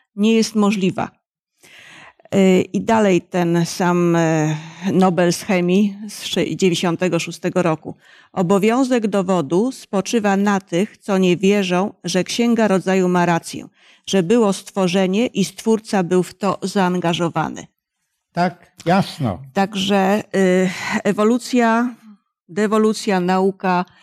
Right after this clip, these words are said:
Speaker 1: y, pozycja książkowa, która została wydana, y, w dwudziestym pierwszym wieku.
Speaker 2: Tak. Jest bardzo dużo takich dowodów, które potwierdzają to, co mówi Biblia.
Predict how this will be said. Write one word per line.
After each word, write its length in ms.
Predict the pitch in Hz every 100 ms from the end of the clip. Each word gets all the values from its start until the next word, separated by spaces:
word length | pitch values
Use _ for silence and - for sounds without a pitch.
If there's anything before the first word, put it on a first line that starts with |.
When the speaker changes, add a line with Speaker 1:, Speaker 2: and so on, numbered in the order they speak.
| - _ -
Speaker 1:
y, 100 | 180
pozycja 540 | 165 175 208 - 202
książkowa, 640 | - 185 170 - 180 180
która 300 | 175 180 175
została 440 | 151 156 185 175 170
wydana, 600 | 160 165 160 170 160 165 _ _ _ _ -
y, 100 | 156
w 200 | 156 - -
dwudziestym 500 | 349 240 160 - 247
pierwszym 340 | 170 151 185
wieku. 360 | 220 214 170 165
Speaker 2:
Tak. 360 | - 113 - _ _ _ _ _ _ _ _
Jest 300 | 147 139 -
bardzo 500 | 117 165 127 147 143 - _
dużo 440 | 120 202 208 135 120
takich 520 | 123 110 131 110 95
dowodów, 680 | 139 107 147 127 156 - - _ _
które 640 | _ - 127 120 120 117 110
potwierdzają 960 | - 165 - 151 131 98 131 127 123
to, 160 | 113 113
co 180 | - 117
mówi 520 | 113 107 113 110 107
Biblia. 440 | 139 131 107 104